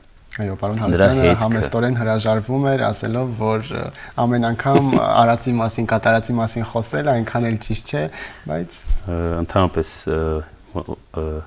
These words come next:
Speaker 2: կողմնակից եմ, որ, ը,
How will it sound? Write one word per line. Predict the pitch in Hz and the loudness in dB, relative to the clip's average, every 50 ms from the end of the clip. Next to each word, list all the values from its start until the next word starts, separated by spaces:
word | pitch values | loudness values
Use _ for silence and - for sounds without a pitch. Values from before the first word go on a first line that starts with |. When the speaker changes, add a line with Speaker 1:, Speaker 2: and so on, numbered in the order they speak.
| - _ - - - _ - - - - - - | -16 _ -20 -20 -20 _ -20 -20 -20 -20 -20 -6
Speaker 2:
կողմնակից | - 87 82 85 87 87 85 82 - - 95 87 - - | -2 0 0 2 2 2 0 0 -2 -4 -6 -6 -4 -4
եմ, | - 92 90 82 | -2 -2 0 0
որ, | 82 82 80 80 80 - - - - - - _ - - - _ - _ - - - _ _ - | 0 0 0 0 -2 -6 -14 -20 -20 -20 -20 _ -20 -20 -20 _ -20 _ -20 -20 -20 _ _ -20
ը, | - - 95 82 | -16 -12 -10 -10